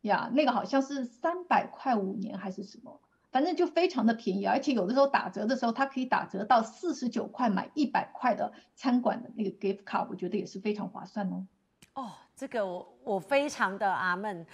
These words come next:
Speaker 2: 非常的赞同，因为我也是这样子做，特别是 Peet's Co-，Coffee，我也是都是买那边的 gift card，而且啊，你看过年过节，宋老师也很好啊，对吧？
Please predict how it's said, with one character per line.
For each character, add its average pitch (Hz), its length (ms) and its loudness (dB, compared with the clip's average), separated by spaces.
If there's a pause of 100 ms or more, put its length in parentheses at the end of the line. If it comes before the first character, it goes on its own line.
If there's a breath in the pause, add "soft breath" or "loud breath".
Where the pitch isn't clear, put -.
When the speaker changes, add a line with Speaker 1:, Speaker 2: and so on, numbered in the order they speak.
(160 loud breath)
Speaker 2:
非 302 180 8
常 254 240 8
的 247 140 6
赞 247 380 10
同， 160 300 -2 (280 loud breath)
因 262 160 2
为 262 180 4
我 247 140 8
也 220 140 8
是 196 140 -6
这 214 100 2
样 190 140 2
子 175 120 -8
做， 175 220 -2
特 269 180 -4
别 214 160 -2
是 220 100 -10
Peet's 220 220 -10
Co-，Coffee， 208 840 -6 (320 loud breath)
我 339 140 -2
也 320 100 2
是 202 80 -4
都 320 100 2
是 359 100 -2
买 220 180 0
那 240 100 0
边 262 140 -2
的 226 100 0
gift 233 160 -10
card， 208 340 0 (220 loud breath)
而 220 80 -12
且 233 200 -6
啊， 180 120 2
你 170 80 -8
看 247 180 -4
过 339 160 -6
年 277 160 -2
过 320 160 -2
节， 247 200 -4
宋 415 180 -2
老 294 160 2
师 370 180 -2
也 269 120 4
很 233 180 -2
好 277 220 2
啊， 247 280 6
对 302 140 -4
吧？ 175 460 4